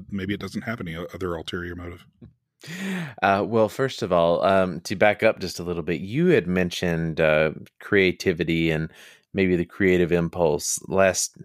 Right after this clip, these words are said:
Speaker 2: was it last time we talked? I don't know. We talked about the image of God in man,
Speaker 1: Mm-hmm.
Speaker 2: and I really enjoyed talking about that with you.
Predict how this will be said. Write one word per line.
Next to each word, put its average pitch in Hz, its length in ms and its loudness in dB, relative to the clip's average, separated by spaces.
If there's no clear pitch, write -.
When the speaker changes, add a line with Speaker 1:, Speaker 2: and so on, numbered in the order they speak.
Speaker 2:
was 85 160 -8
it - 120 -8
last - 240 0
time 107 180 0
we 110 80 -2
talked? 104 340 0
I 82 40 2
don't 80 140 0
know. 76 160 -4
We 110 100 4
talked 110 320 2
about 87 360 4
the 80 140 -4
image 85 260 -2
of 78 180 -6
God 78 440 4
in 80 260 -6
man, 80 360 0
Speaker 1:
Mm-hmm. 107 80 2
Speaker 2:
and 113 160 0
I 80 80 4
really 80 380 0
enjoyed 78 360 -4
talking 127 300 2
about 82 420 2
that 92 220 2
with 87 200 -6
you. 87 220 0